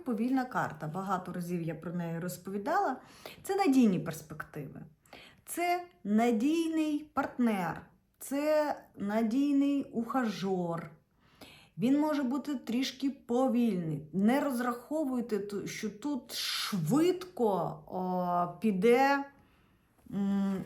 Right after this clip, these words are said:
я що, перетасувала? Ага, я ж хочу в-, потім триплетом подивитися, як, е, ця ситуація роз-,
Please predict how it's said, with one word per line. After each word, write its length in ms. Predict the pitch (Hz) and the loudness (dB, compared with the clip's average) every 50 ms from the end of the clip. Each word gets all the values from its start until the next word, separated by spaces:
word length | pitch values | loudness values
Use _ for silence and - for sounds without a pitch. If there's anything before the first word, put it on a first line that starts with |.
| - 185 | -4 -4
я 120 | 202 214 | -2 -2
що, 280 | 214 - - 196 170 160 151 156 - | -4 -4 -6 -6 -4 -4 -6 -6 -6
перетасувала? 840 | - 208 202 190 190 - 208 208 - 220 214 240 240 233 233 220 - - | -6 -6 -6 -4 -4 -6 -8 -8 -6 -6 -4 -2 -2 0 0 -2 -2 -2
Ага, 340 | 196 180 190 175 160 156 - - | -2 -2 -2 -4 -6 -8 -10 -10
я 220 | - 170 170 - 160 | -10 -8 -6 -6 -6
ж 120 | 165 - | -8 -8
хочу 220 | - 175 - - 170 | -10 -10 -10 -10 -8
в-, 320 | 175 170 151 151 147 - | -8 -6 -6 -6 -8 -8
потім 280 | - 175 160 175 180 175 | -10 -10 -8 -6 -6 -6
триплетом 680 | - - - - - 254 294 302 302 - 175 151 151 151 - - - - - - - - | -4 -6 -4 -2 0 0 0 0 0 -2 -4 -4 -6 -8 -12 -16 -20 -20 -20 -20 -16 -12
подивитися, 560 | - 185 190 180 180 165 - 165 151 - 185 | -8 -6 -4 -4 -4 -4 -4 -6 -8 -6 -6
як, 280 | 175 165 165 156 156 - | -6 -6 -8 -8 -10 -10
е, 500 | - - 175 165 165 165 160 160 160 160 | -8 -8 -6 -6 -6 -6 -6 -6 -8 -10
ця 180 | - 180 175 | -10 -10 -10
ситуація 1160 | 170 - - 180 - - - 180 170 160 160 156 156 - - 170 170 165 165 160 165 160 165 165 - | -10 -10 -12 -12 -10 -8 -4 -4 -2 -2 -4 -6 -8 -10 -10 -10 -8 -6 -6 -6 -6 -6 -6 -6 -6
роз-, 800 | - 170 170 170 165 165 165 165 160 160 160 160 160 151 - - | -8 -8 -8 -8 -8 -6 -6 -6 -6 -6 -6 -6 -8 -8 -10 -14